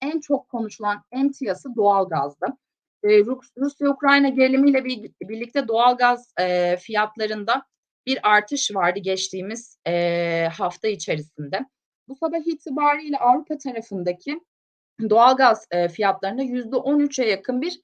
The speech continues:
eee, azalış gözlemledik. Eee, seksen sekiz euro seviyelerinden yetmiş euro seviyelerine bir gerileme vardı bu tarafta. Ancak benzer görünüm şu an için Henry Hub'da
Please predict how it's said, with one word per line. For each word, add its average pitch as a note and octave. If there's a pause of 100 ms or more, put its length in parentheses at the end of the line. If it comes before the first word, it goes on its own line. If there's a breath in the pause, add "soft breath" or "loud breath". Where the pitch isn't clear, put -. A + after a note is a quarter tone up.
(360)
eee, F#3
azalış B3
gözlemledik. F3
Eee, F3+
seksen B3
sekiz C4
euro A3+
seviyelerinden A3
yetmiş A3+
euro G#3+
seviyelerine G#3+
bir C4
gerileme G3+
vardı D#3
bu D3+
tarafta. D3+ (300)
Ancak B3+
benzer C4+
görünüm C#4
şu C#4+
an C4
için B3+
Henry A#3
Hub'da A#3